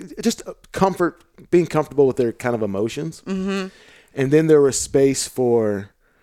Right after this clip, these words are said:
Speaker 1: you know, the, the fun of some people that had hunted other places,
Speaker 2: Mm-hmm.
Speaker 1: getting to see something really cool and a different way of doing it.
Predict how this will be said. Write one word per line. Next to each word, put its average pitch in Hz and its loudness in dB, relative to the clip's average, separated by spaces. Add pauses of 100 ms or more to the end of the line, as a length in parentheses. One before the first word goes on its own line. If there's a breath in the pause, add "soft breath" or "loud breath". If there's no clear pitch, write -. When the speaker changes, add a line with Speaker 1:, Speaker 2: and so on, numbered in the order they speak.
(1800 soft breath)
Speaker 1:
you 123 -2
know, 120 0 (220)
the, 107 -2 (1300)
the 117 -8
fun 147 0
of 113 -2 (120)
some 117 -8
people 131 0
that 113 -2 (160)
had 113 -6
hunted 139 0 (140)
other 123 2
places, 139 0
Speaker 2:
Mm-hmm. 175 -6
Speaker 1:
getting 139 2
to 117 -6
see 143 -2
something 131 -4
really 131 2
cool 135 2
and 113 -4
a 117 -8
different 123 -2
way 120 2
of 101 -2
doing 123 -2
it. 139 0